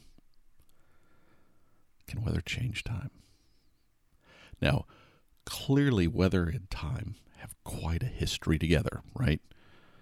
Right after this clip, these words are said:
I mean, it goes all the way back to Mother Nature, who is in charge of weather, right? And Father Time. So, you know, they've been <laughs> married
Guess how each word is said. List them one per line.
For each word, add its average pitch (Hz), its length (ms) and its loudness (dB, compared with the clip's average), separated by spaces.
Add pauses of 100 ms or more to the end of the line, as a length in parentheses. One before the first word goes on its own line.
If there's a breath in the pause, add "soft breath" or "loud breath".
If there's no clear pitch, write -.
(880 soft breath)
I 90 60 2
mean, 78 200 4
it - 120 0
goes 110 200 10
all 104 120 10
the 98 80 6
way 92 100 6
back 92 280 4
to - 200 0
Mother 76 320 2
Nature, 76 400 0 (300)
who 104 140 -8 (220)
is - 140 -12
in - 60 -8
charge - 260 -2
of 82 60 -2
weather, 165 240 4 (300)
right? 117 180 -2
And 101 100 -2
Father - 340 -2
Time. 175 360 0 (1800 soft breath)
So, 147 200 6
you - 140 0
know, 90 220 4 (420)
they've 85 140 4
been 76 160 2
<laughs> - 0 -
married 107 420 8